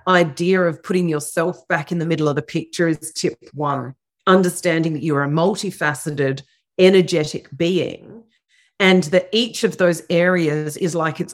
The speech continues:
own little bank account for a particular area of your life, your financial health, your relational health,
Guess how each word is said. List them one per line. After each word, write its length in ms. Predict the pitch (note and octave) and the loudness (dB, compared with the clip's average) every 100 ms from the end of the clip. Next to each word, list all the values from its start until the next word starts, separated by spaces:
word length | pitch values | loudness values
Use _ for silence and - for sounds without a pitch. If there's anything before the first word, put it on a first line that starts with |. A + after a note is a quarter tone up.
| - | 2
own 260 | F3+ F3 | 4 4
little 220 | F3 D#3+ D3+ | 2 0 0
bank 400 | D3 C#3+ D3 D3+ | -2 -2 -4 -10
account 760 | - D3 C3+ D3+ G3 - - - _ _ _ _ _ - _ _ | -6 -2 0 -2 -4 -6 -12 -16 _ _ _ _ _ -20 _ _
for 760 | - - G3 E3+ D3+ G3 C4 _ | -12 2 4 4 4 2 0 _
a 60 | F3 | -8
particular 540 | - - F#3+ F#3+ D#3 D3+ | -6 -6 -4 0 0 0
area 340 | D3+ C#3+ C#3+ | 0 0 0
of 160 | C#3 C#3+ | -2 -2
your 100 | C#3 | -2
life, 400 | C#3 C3+ C3+ - | -2 -4 -6 -6
your 100 | D#3+ - - | -6 -6 -4
financial 540 | D3 C#3+ C#3+ - D3+ | 0 0 -2 -4 -4
health, 360 | C3+ C#3+ D3+ D#3 | 0 0 0 0
your 360 | D3+ C#3+ C3+ C3 | 0 0 -4 -2
relational 600 | D3+ C#3+ D3 - D3+ C#3+ | 0 0 -2 -4 -4 0
health, 380 | C#3 D3 D3 | 0 0 -2